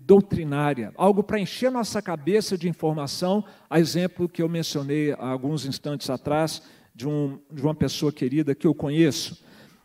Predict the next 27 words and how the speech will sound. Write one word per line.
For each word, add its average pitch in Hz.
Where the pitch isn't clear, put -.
Ah, 175
na 214
verdade, 185
quando 220
a 196
gente 208
ouve 233
o 226
Evangelho, 139
é 165
como 247
se 262
riscasse 240
um 254
fósforo 202
e 180
é 214
o 220
estopim 269
para 208
detonar 202
uma 202
experiência 214
sobrenatural 254
na 214
nossa 151
vida. 101